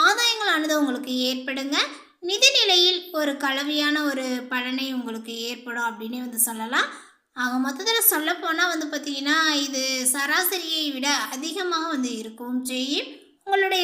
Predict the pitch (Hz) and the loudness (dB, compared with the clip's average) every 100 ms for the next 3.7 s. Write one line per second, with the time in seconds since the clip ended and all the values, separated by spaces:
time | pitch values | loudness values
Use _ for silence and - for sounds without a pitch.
0 | 349 359 359 453 523 494 427 294 302 311 | 0 2 2 0 -4 2 2 4 4 2
1 | 311 294 285 294 294 285 262 294 359 381 | 2 2 2 0 -2 -4 -2 0 0 0
2 | 359 370 320 247 254 262 262 254 262 254 | -2 -4 -4 -4 -6 -6 -6 -6 -4 -2
3 | 247 226 220 220 220 226 | -4 -6 -8 -8 -8 -6